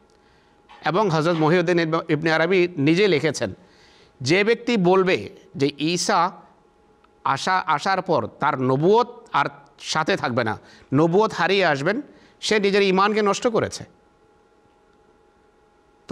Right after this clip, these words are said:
কোথায় নেবেন উম্মতের মুজাদ্দেদদের? তাদের বিরুদ্ধে কথা বলেন। তো জামাতে আহমদিয়া সকল অর্থে হযরত মুহাম্মদ সাল্লাল্লাহু আলাইহি ওয়াসাল্লামকে খাতামান নবীয়িন মানে,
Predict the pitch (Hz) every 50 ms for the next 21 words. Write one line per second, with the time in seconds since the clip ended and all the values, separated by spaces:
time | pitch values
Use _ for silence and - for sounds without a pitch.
0 | 175 - 208 220 233 277 277 269 247 220 196 180 139 117 107 - - - - _
1 | _ _ _ _ _ _ _ - 160 190 190 196 202 190 208 202 175 175 170 156
2 | 170 165 156 143 139 143 131 117 110 117 92 82 - - _ _ _ - _ _
3 | _ _ _ _ _ _ _ _ _ _ _ 147 175 226 269 220 220 208 202 175
4 | 180 170 147 117 135 127 110 104 113 165 247 - - - _ _ _ _ _ _
5 | _ _ _ _ _ _ _ _ - 131 127 151 160 170 185 185 214 214 214 226
6 | 247 233 233 240 240 233 233 - - - 240 233 - 302 262 247 226 214 - 226
7 | 202 180 175 175 170 175 160 147 156 156 156 156 151 139 - 156 139 - 156 151
8 | 139 139 143 139 131 - - - - - - - 127 127 127 - 156 160 160 156
9 | 147 135 123 127 135 131 127 131 127 135